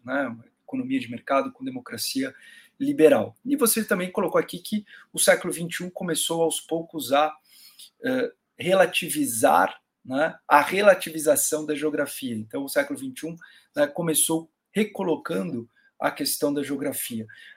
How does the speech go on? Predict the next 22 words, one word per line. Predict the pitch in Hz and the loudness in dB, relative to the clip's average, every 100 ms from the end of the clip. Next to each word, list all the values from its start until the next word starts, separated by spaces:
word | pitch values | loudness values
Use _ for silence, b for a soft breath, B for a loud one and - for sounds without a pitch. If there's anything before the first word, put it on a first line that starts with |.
| - | -2
Ainda | 120 220 202 | 2 4 4
no | 160 151 | 2 0
onze | 151 - | -2 -4
de | - | -4
setembro, | 139 123 - 202 208 151 120 117 b b _ | -4 -4 -2 0 0 -2 -6 -8 b b _
eh, | 135 135 131 | 0 2 2
um | 147 151 139 | -2 -4 -6
corte | - 156 151 - 143 | 2 8 8 6 -2
mais | 139 143 - | -2 -2 -4
cultural, | - 143 - 131 127 165 180 156 | -10 -18 -14 -4 2 8 10 8
porque | 151 - 151 | 4 -8 -6
não | 147 | -4
falávamos | - 139 151 151 - - - - - B B B - | 0 2 2 2 0 -4 -4 -6 -8 B B B -10
de | - - | -6 -2
estados | - - - 165 160 160 143 135 - | 2 4 6 8 8 8 0 -6 -4
territorialmente | 170 160 156 - 151 139 143 156 - | -2 -2 -4 0 2 2 -2 -6 -8
definidos, | 143 - 131 147 208 160 139 | -6 -6 -6 -2 -2 -2 -4
mas | 147 143 123 | -4 -4 -4
antes | 156 175 - 139 | -4 -4 -6 -8
de | 131 156 | 4 6
ameaças | 147 135 143 190 196 - 143 127 | 6 2 4 4 4 0 -6 -8
de | 117 135 | -8 -10